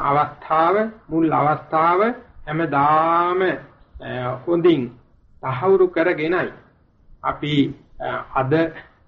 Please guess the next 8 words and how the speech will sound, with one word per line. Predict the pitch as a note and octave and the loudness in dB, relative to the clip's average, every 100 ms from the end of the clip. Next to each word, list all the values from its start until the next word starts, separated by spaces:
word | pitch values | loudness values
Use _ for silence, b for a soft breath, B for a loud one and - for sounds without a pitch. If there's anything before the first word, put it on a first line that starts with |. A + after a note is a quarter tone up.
| _ | _
ඊයේ | D#3 D#3 D3+ D3+ | -2 2 4 4
නොගිය | B2+ C3+ C#3 D#3+ | 4 2 2 2
තරම් | D3+ D3 D#3+ F3+ - _ _ | 2 0 0 -2 -8 _ _
ඈතකට | B2+ C#3 D3+ D3+ D#3 D3 F3 - | -4 -2 0 -2 -6 -4 -6 -8
නොදන්න | - C#3 D3+ D3+ D3+ | -8 -2 0 0 -2
ප්‍රදේශයකට | C#3 C3 D3+ C#3+ D#3 D3+ C#3+ E3 | -4 -2 -2 0 -2 -2 -2 -2
සියුම් | - C#3+ D3 D3 | 0 0 0 -2
තැනකට, | C#3+ C#3+ C#3+ | -4 -4 -4